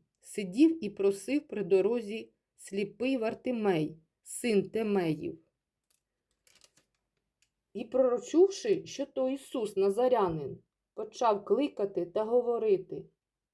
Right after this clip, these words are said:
"Сину Давидів, Ісусе, змилуйся надо мною". І сварились на нього багато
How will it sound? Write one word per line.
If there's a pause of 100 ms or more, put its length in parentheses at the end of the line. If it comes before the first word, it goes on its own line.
(100)
"Сину
Давидів,
Ісусе, (440)
змилуйся
надо
мною". (520)
І
сварились
на
нього
багато